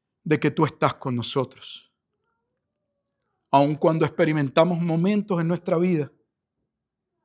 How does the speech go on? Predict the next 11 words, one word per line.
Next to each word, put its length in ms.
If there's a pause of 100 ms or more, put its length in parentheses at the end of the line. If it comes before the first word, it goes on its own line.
(880)
donde 300
gritamos 680
en 100
nuestra 300
aflicción, 600
en 80
nuestro 320
dolor, 380
en 80
nuestra 360
crisis, 1000